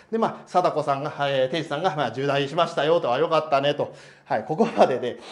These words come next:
えー、お気づきの方いらっしゃるかもしれないですけども、紫式部と藤原道長全然出てこうへんやんけって思うでしょ。その通り。あの、ここまでは、あの、特に藤原道長っていうのは完全に出世街道からは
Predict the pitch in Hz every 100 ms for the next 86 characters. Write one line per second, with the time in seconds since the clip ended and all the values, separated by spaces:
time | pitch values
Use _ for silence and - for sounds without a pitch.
0 | - 160 131 127 127 120 123 - - 190
1 | 165 180 170 139 147 147 160 156 131 151
2 | 135 131 135 127 - - - 180 269 269
3 | 262 240 226 208 185 151 123 196 233 226
4 | 220 175 143 165 113 113 196 262 262 254
5 | 247 247 - 247 175 160 135 135 - -
6 | - 175 160 190 127 - - 214 208 165
7 | 127 - - 147 131 120 113 127 - 240
8 | 226 427 196 143 139 123 - - 131 120
9 | - 262 180 139 - - 180 214 285 285
10 | 254 214 151 196 185 143 147 147 135 127
11 | - 311 302 269 269 254 254 226 - -
12 | - 254 - 247 247 - 208 151 139 127
13 | 185 104